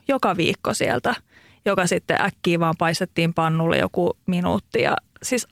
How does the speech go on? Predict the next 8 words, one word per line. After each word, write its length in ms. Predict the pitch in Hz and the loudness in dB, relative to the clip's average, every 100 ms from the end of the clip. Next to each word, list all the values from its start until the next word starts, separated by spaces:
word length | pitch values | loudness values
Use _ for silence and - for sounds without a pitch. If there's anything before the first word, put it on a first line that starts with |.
| _ - | _ -2
aivan 300 | 269 220 196 | 2 2 2
taivaallista. 760 | 185 185 - - 277 - 262 - | 0 0 0 0 0 -2 -4 -2
Siis 140 | 247 - | -4 -2
ehdottomasti 640 | 311 285 262 202 190 - 185 | 0 0 0 2 0 0 0
laitan 380 | 180 175 175 | 2 2 0
ensi 220 | 180 190 - | 0 -2 -2
kesänä 380 | 190 196 185 | -4 -2 0
lisää 340 | 185 190 - | 0 -2 -2